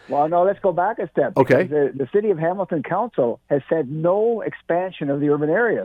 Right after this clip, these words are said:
Speaker 1: So
Speaker 2: Correct.
Speaker 1: the developers have the land, but they, they can't develop it. They can't put housing on it. So therefore, the land has to be in the built-up urban area, which means apartments, not single detached houses or small houses or semi-detached or townhouses. It means apartments.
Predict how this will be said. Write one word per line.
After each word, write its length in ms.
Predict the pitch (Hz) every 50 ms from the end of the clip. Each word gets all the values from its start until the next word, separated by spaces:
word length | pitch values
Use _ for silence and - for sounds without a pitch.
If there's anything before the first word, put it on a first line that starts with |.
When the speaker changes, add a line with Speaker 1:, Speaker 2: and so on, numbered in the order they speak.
| -
Speaker 1:
So 80 | - 151
Speaker 2:
Correct. 160 | 165 165 147
Speaker 1:
the 60 | 127 139 160
developers 300 | 175 185 - 185 165 139
have 140 | 165 151
the 100 | 143 151
land, 500 | 139 151 165 208 220 185 147 - - 175 - _ _ _ _ _ _ _
but 140 | 160 147 123
they, 160 | 160 160 - - - _ _
they 80 | 143
can't 260 | 139 - 175 175 -
develop 360 | - 165 151 180 208 285 - -
it. 160 | - - - - -
They 100 | - 139
can't 220 | - 170 180 190 -
put 120 | - 262 -
housing 400 | 220 208 180 165 131 143 139 123
on 160 | 120 113 107
it. 120 | - - _ -
So 100 | 143 151
therefore, 380 | 170 175 170 175 180 170 156
the 60 | 151
land 300 | 147 156 170 175 175 165
has 180 | 151 151 175 190 -
to 60 | -
be 360 | 156 131 139 147 151 151 - 143
in 120 | 143 147
the 140 | 147 143 123
built-up 440 | 127 139 160 165 160 151 139 - -
urban 300 | 147 147 139 147 147 156
area, 420 | 180 214 202 160 135 135 147 147 - _ - _
which 180 | - 139 - -
means 240 | 151 165 175 170 135
apartments, 640 | 165 - - - 170 202 233 - 180 175 120 - _ _ _ _ _
not 180 | - 127 139 - -
single 220 | - 156 147 143 131
detached 420 | 123 113 - 139 139 127 123 -
houses 460 | 131 135 151 160 135 139 143 139 117
or 120 | 120 110 107
small 320 | - - 131 135 139 131
houses 500 | 117 120 127 131 127 113 131 135 131 117
or 180 | 120 113 113 107 - _ _ _ _ _
semi-detached 720 | - 151 139 147 143 131 120 - 135 131 131 131 127 -
or 80 | 123 107
townhouses. 540 | 101 120 127 143 151 139 120 110 120 131 139
It 140 | 151 - 147
means 240 | 156 151 156 139
apartments. 520 | - - - - 190 247 - - - -